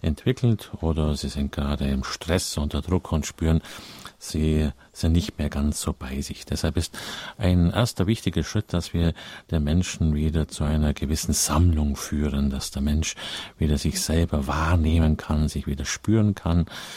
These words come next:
dass er wieder so zu seiner innersten Mitte finden kann. Und wenn das geschehen ist, dann kann man in diesem Menschen ganz einfach das, was in ihm eigentlich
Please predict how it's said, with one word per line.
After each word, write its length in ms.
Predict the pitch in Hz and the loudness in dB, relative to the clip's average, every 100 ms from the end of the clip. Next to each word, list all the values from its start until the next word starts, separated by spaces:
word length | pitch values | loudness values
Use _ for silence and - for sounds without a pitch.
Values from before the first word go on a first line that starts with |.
| - - - | -16 -12 -2
dass 180 | 82 80 | 0 2
er 100 | 73 | 2
wieder 260 | 80 78 | 2 2
so 340 | - 80 78 78 | 0 0 2 0
zu 160 | - | -2
seiner 360 | 76 - 71 73 | -2 0 0 2
innersten 600 | 95 85 76 - - 73 | 4 4 2 -4 -2 2
Mitte 300 | 82 - 73 | 2 0 -6
finden 520 | - - 69 - 71 | -6 -6 -6 -8 -12
kann. 200 | - - - _ - - - - - - - - - | -10 -14 -16 _ -20 -20 -18 -16 -14 -14 -14 -16 -4
Und 100 | - | 4
wenn 80 | 110 | 4
das 140 | 135 | 4
geschehen 460 | - 117 104 95 98 | 0 0 4 4 4
ist, 400 | 95 - - - | 2 -2 -12 -2
dann 420 | 80 80 80 78 | 0 2 2 0
kann 240 | - 76 78 | -2 -2 2
man 340 | 78 78 76 - - - - | 2 2 0 -4 -18 -14 -2
in 140 | 82 | 0
diesem 320 | 80 78 73 | 2 2 2
Menschen 400 | 73 117 139 - | 2 2 2 2
ganz 260 | 101 92 - | 4 2 2
einfach 460 | 78 92 92 82 - | 2 2 2 -2 0
das, 320 | 117 - - | -2 -2 -4
was 260 | 92 - - | -2 -2 0
in 280 | 110 107 - | 4 4 4
ihm 320 | 107 117 110 | 4 4 4
eigentlich 380 | 90 98 95 | 2 2 2